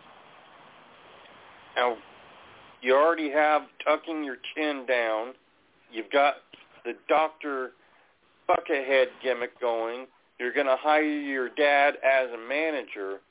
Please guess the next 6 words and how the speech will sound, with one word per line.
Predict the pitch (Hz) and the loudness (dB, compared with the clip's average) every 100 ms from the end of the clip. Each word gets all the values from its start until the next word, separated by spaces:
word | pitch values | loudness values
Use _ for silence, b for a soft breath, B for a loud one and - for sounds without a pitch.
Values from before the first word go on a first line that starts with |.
| _ _ _ _ _ _ _ - | _ _ _ _ _ _ _ -12
Do | 139 | -2
you | 135 | 0
have | 139 143 135 - | 4 4 2 -4
any | 143 147 147 135 | -8 -4 -2 2
other | 143 165 165 | 2 2 -2
plans | 160 - 131 131 123 120 | -4 -10 -4 -2 -2 -6